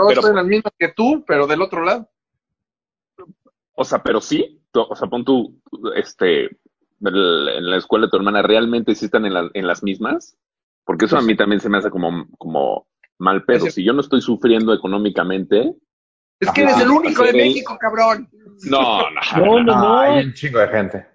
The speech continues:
Speaker 4: Güey, o sea
Speaker 1: pero hacer la chi-, la chillona de, "Ay, es, es que el coronavirus", pero, güey, yo sí puedo, o sea, afortunadamente yo sí puedo pagar, pues, ¿para qué chillo? O sea,
Speaker 3: Exacto.
Speaker 2: Sí,
Speaker 3: Tengo
Speaker 2: no,
Speaker 3: un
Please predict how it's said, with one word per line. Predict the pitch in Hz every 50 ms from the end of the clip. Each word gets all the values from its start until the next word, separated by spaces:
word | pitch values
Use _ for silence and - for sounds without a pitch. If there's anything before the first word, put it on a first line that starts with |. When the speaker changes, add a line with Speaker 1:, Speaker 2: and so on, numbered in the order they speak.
| _ _
Speaker 4:
Güey, | _ 139 185 - -
o | 170 139
sea | 139 160 147 135 -
Speaker 1:
pero | - 117 110 107
hacer | 101 - 139 139
la | 147 143 143
chi-, | - 143 123 117 123
la | 120 117 117 107
chillona | - - 110 110 120 123 131 123
de, | 113 113 -
"Ay, | 139 143 147 151 143 131 113
es, | 123 - - _ _ _ _ _ _ _ _
es | - 165 151
que | - 214
el | 202 196
coronavirus", | 175 143 127 123 120 131 117 -
pero, | - 101 90 90
güey, | 104 104 98
yo | 95 107
sí | - - 113
puedo, | - 110 107 107 107 104
o | 98 90 87 78 76 - - -
sea, | - - 82 76 - - _ _
afortunadamente | - - - - 85 - 98 95 98 104 101 95 104
yo | 104
sí | - -
puedo | - - 101 90
pagar, | - 85 85 87 90 123 - _
pues, | - - -
¿para | - - - -
qué | - 101
chillo? | - - - 127 123 104 87 87
O | - -
sea, | - - - 76 71
Speaker 3:
Exacto. | - - - - - - - - -
Speaker 2:
Sí, | _ _
Speaker 3:
Tengo | - 156 175 180
Speaker 2:
no, | 196 190
Speaker 3:
un | 214